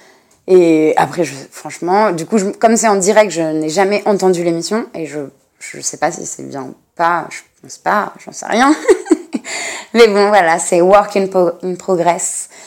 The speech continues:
Donc, euh, on verra, euh, ce que ça donne. Et de toute façon, je crois que c'est jusqu'à cet été. Et, enfin, moi, je suis pas là tous les samedis, je suis là de temps en temps. Mais bon, c'est quand même trop marrant à faire, euh, d'être dans le studio. Euh, de...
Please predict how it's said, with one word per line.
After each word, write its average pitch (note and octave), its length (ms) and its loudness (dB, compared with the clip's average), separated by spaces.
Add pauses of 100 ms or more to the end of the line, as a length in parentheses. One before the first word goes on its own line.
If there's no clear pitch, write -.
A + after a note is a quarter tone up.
(280)
Donc, F#3+ 220 0
euh, E3 160 4
on F#3+ 80 0
verra, G3 460 4
euh, D#3 180 2
ce - 80 -4
que F#3 100 -4
ça F3 220 2
donne. F#3+ 320 2 (440)
Et F#3 120 4
de F3 40 4
toute D#3+ 80 -2
façon, F#3 240 2
je - 60 -12
crois F#3+ 120 -2
que - 60 -6
c'est F3 140 0
jusqu'à D#3+ 280 -2
cet E3 240 0
été. G#3+ 520 4
Et, D#3 880 2
enfin, D#3+ 160 -2
moi, E3 100 2
je D#3 60 -4
suis - 100 -14
pas E3 120 0
là D#3+ 100 4
tous D#3+ 160 -10
les D#3 80 2
samedis, E3 340 -4
je F3 60 -14
suis - 220 -18
là D3+ 80 -12
de - 60 -20
temps D3+ 200 -14
en D3 100 -10
temps. - 180 -14 (440)
Mais C#3 680 0
bon, B2 220 -8
c'est D#3 180 0
quand G3 160 4
même G3+ 140 2
trop A#3 180 2
marrant A3+ 300 6
à F#3+ 60 6
faire, G3+ 340 4
euh, D#3+ 300 4
d'être D#3+ 320 2
dans E3 120 0
le E3 60 -2
studio. E3+ 400 -2 (180)
Euh, D3 180 2 (500)
de... C#3+ 1200 -2